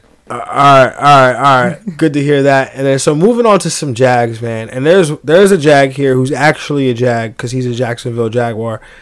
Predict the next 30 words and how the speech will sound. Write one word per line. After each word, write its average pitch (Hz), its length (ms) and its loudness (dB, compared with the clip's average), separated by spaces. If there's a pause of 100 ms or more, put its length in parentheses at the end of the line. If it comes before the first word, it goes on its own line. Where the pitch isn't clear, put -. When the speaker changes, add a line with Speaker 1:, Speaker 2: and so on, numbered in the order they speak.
(160)
Speaker 1:
and 127 100 -2
that's 160 160 2
D 156 140 -2
J 139 180 2
Chark. 135 480 0
<laughs> - 40 -20 (560)
Um, 123 600 -2 (560)
did 139 140 2
not 147 260 2
come 131 220 -4
through 139 240 -2
this 127 200 -4
week, 131 220 -4
man. 120 220 -4
Had 120 160 -2
seven 143 320 0
targets, 135 500 0
one 135 240 -2
catch. 127 560 -4 (540)
Uh, 120 260 -4 (160)
are 143 220 2
you 156 380 -2
nervous 143 600 0
about 127 380 -2
D 135 160 -2
J 123 200 -2
Chark? 131 420 0
I 120 60 -10
mean, 127 180 -4
I'm, 123 100 -8